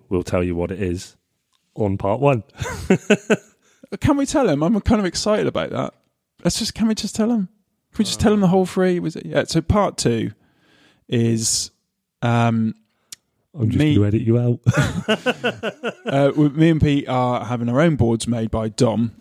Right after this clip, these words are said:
Speaker 2: and it is the consultation process of what Dom would give to a customer, um, on, on how to have your own surfboards, which is really valuable 'cause we were saying in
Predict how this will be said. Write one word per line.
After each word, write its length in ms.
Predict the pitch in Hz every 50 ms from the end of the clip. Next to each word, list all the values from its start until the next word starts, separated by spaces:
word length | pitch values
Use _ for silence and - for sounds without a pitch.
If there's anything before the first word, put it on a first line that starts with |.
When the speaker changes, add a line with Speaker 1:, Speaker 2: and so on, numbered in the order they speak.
| _ _
Speaker 2:
and 280 | - 110 107 110 110 113
it 180 | 117 104 80 -
is 340 | 110 120 113 113 110 104 -
the 220 | - 117 113 110 113
consultation 1000 | - - 139 127 120 - - - - 120 117 123 120 - - - 107 107 113
process 800 | 107 - - 117 117 127 113 - - - 90 - - - - - -
of 120 | - -
what 180 | 113 110 110 -
Dom 260 | - 110 104 107 110 110
would 380 | 110 110 110 107 104 110 113 - _ _ _ _ _ _ _ _ _ _
give 180 | - 120 110 104
to 120 | - - 104
a 40 |
customer, 760 | - - 139 127 - - - 131 123 120 117 113 117 113 - _ _ -
um, 500 | 120 113 110 113 110 113 113 107 110 - _ _ _ _ _ _ -
on, 180 | 113 107 107
on 140 | - 107 107
how 400 | 107 101 - 120 110 110 110 113
to 360 | 110 - - 110 113 110 107 - -
have 440 | 110 107 110 117 123 - - - _ _ _
your 120 | 117 113
own 120 | 113 110 113
surfboards, 480 | - - 160 147 131 - 113 110 104 123
which 180 | 117 110 - -
is 100 | 123 135
really 220 | 139 151 147 139
valuable 400 | 123 131 131 131 123 117 113 117
'cause 220 | 113 - 113 110 -
we 60 | 127
were 60 | 120 120
saying 440 | - - 143 135 131 127 123 120
in 280 | 120 120 117 117 117